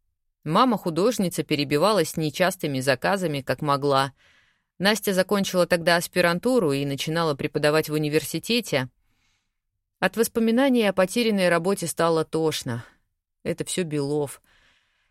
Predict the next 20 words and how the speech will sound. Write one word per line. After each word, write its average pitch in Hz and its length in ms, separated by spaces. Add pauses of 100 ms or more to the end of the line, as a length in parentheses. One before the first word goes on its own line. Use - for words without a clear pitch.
(120)
Еще 262 220
до 247 100
развода 240 480
он 196 200
увлекся 196 440
советами 180 560
какого-то 185 500
модного 185 540
гуру, 180 540
толдычащего, 156 880
словно 175 400
попугай, 160 640
что 156 340
у 151 220
настоящего 147 880
мужчины 208 720
жена 160 380
работать 165 540
не 160 120
должна. 151 680